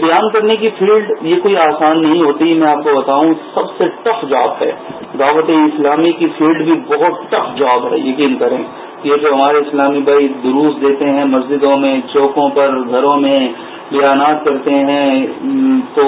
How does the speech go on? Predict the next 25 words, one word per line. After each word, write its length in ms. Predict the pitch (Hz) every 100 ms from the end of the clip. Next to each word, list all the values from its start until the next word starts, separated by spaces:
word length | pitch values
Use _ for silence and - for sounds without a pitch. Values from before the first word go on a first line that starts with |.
| 139
یہ 540 | 123 127 165 180 175 170 147
مطلب 300 | 147 147 160 151
مخلوق 420 | 139 - 147 165 160
کے 80 | 156
سامنے 400 | 151 156 156 151 147
اس 80 | 147
طرح 380 | 151 156 147 139 135 131 131
مطلب 280 | 135 151 139
یہ 100 | 143 139
کرنا 280 | 135 143 165 - - - - 147
یہ 480 | 160 170 165 160 - 143
آسان 420 | 139 139 147 151
نہیں 340 | 139 131 156 156
ہے۔ 60 | 160 - - 156
اس 120 | 151
میں 180 | 160 156
نیتوں 480 | 139 143 156 156 160 160
میں 160 | 156 156 139
بہت 320 | 135 160 156
اخلاص 400 | 147 135 127 127
چاہیے 260 | 123 120 120
ہوتا 280 | 110 117 117
ہے، 80 | 120 - - - -
لیکن 680 | 139 147 165 160 151 135 131
اگر 320 | 135 156 151